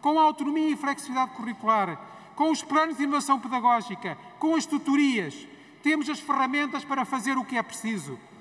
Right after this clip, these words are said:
A margem de manobra que os professores e os técnicos precisam para dar as respostas adequadas aos contextos distintos, aos seus alunos concretos,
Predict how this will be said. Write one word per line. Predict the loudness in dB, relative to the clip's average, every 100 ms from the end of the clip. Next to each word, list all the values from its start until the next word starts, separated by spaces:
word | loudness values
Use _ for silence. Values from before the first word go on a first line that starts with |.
| -20 -16 -10
A | 0
margem | 4 4 2 -4
de | -4
manobra | 0 4 4 2 -2 -6 -14 -18 -18 -6
que | -4
os |
professores | -2 -6 -4 0 4 4 2
e | -6
os | -6
técnicos | -2 0 0 -4 -10 -12
precisam | -12 -2 2 2 2 0 0 -14 -12 -2
para | 2 4
dar | 4 4
as | 2 -4
respostas | -8 -2 2 2 0 -8
adequadas | -10 -4 2 4 2 -6 -10 -18 -20 -6 2
aos | 2 2
contextos | -4 0 0 0 -6
distintos, | -12 -8 -2 0 0 -4 -12 -14 -20 -6
aos | 0 2 2
seus | 0 2
alunos | 0 0 -2
concretos, | -2 0 2 2 0 -4 -12